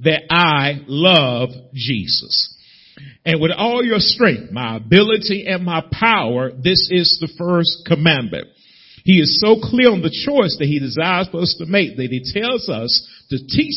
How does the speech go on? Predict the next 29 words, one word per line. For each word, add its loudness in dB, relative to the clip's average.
this 0
same -4
choice -4
to -2
our -2
children 2
and -8
talk 0
about -2
it -10
in -6
our -6
homes -2
according -8
to -10
Deuteronomy -2
chapter -4
six, -2
verse -6
four -2
through -6
seven. -8
So -12
let's -4
go 0
to -4
Deuteronomy -2
chapter -8
six, -4